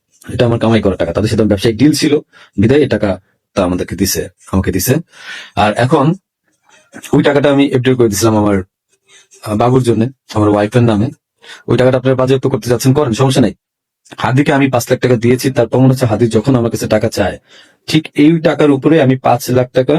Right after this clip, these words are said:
লোন নিয়েছি ব্যাংক থেকে। আমার কাছে যদি ভাই একশো সাতাশ কোটি দুইশো আঠারো কোটি টাকা থাকতো, তাহলে আমি কি লোন নিতে যেতাম? হুম? আমাকে খুব মিথ্যাভাবে ফাঁসানো হয়েছে, আমি বলছি জড়িত না, বাবা মা জড়িত না।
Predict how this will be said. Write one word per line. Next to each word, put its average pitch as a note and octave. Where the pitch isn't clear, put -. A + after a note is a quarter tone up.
লোন A2+
নিয়েছি A2
ব্যাংক F2
থেকে। -
আমার A#2+
কাছে A#2+
যদি A#2+
ভাই A#2
একশো G2+
সাতাশ -
কোটি G#2
দুইশো A2
আঠারো A2+
কোটি A2+
টাকা A2
থাকতো, A#2+
তাহলে G#2
আমি A2
কি B2
লোন G#2
নিতে A#2+
যেতাম? A#2
হুম? D3+
আমাকে B2+
খুব C3+
মিথ্যাভাবে C#3
ফাঁসানো A#2+
হয়েছে, A2+
আমি G2
বলছি A2+
জড়িত C3+
না, C3+
বাবা A2+
মা G#2
জড়িত F#2+
না। E2